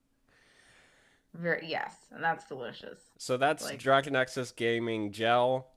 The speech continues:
Speaker 2: first of its
Speaker 1: Mm-hmm.
Speaker 2: kind, uh, many, many uses. You can get
Speaker 1: Mm-hmm.
Speaker 2: that on the Dragon Nexus site. Use offer
Speaker 1: Mm-hmm.
Speaker 2: code content for,
Speaker 1: Mm-hmm.
Speaker 2: I think it's, like, five free flavor packets.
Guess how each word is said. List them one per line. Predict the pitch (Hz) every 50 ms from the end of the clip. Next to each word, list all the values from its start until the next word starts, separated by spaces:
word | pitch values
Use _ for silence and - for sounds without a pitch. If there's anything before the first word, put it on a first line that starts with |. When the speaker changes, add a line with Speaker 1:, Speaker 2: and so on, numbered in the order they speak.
| _ _ _
Speaker 2:
first | - - 127 131 127 - 147
of | 120
its | 120 113 - -
Speaker 1:
Mm-hmm. | -
Speaker 2:
kind, | - 113 110 113 113 113 113 117 120 117 113 - - - -
uh, | 90 90 87 85
many, | 87 95 107 123 131 131 123
many | 120 117 113 117 123 120 107 98
uses. | 101 101 - - 104 95 98 101 - - - - - _ - _ _ _ -
You | 95
can | 95 95 92 90
get | 95 95 -
Speaker 1:
Mm-hmm. | 165
Speaker 2:
that | - 95 95 98 92 - -
on | 87 90 92 92
the | 90 87 85
Dragon | - 87 90 90 95 87
Nexus | 85 87 90 - - - 87 82 - - - - - -
site. | - - - 104 104 120 123 - - - _ _
Use | - 87 85 87 85 - -
offer | - 92 90 - 90 87
Speaker 1:
Mm-hmm. | 92 85
Speaker 2:
code | 82 90 87 87 87 85 85 85 - - -
content | - 107 104 113 120 117 - 123 120 117 113 - _ - _ _ _ _ _ _ _ _ _ _ _ _ _
for, | - 92 90 87 90 87 87 82 85
Speaker 1:
Mm-hmm. | - 165
Speaker 2:
I | - 101
think | - 185 185 -
it's, | 160 - -
like, | 131 113 107
five | - - 104 104 104 101 98
free | - - - 101 98 98 95
flavor | 92 - - 87 87 87 90 82
packets. | - - - 53 - - - - - - - - - - -